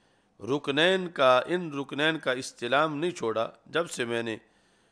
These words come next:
रसूल अकरम सल्लल्लाहु अलैहि वसल्लम को देखा, इनको मस करते हुए या चूमते हुए। कौन से दो रुकन?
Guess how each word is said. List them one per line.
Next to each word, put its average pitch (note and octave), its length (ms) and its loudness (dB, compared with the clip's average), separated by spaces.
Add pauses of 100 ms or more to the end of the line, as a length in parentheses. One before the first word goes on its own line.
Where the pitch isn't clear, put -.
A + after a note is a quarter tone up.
(160)
रसूल D#3 380 0
अकरम C#3+ 440 0
सल्लल्लाहु B2+ 520 2
अलैहि A#2+ 140 -4
वसल्लम D3 500 -4 (1040)
को D#3+ 160 0 (1400)
देखा, B2 600 2
इनको C#3 380 -4 (1160)
मस D3 300 2
करते D3 300 0
हुए E3+ 220 2
या D3 120 4
चूमते E3 460 -4
हुए। A#2 240 -2
कौन F#3 320 2
से D#3 200 -4
दो D3 200 0
रुकन? C3+ 360 -2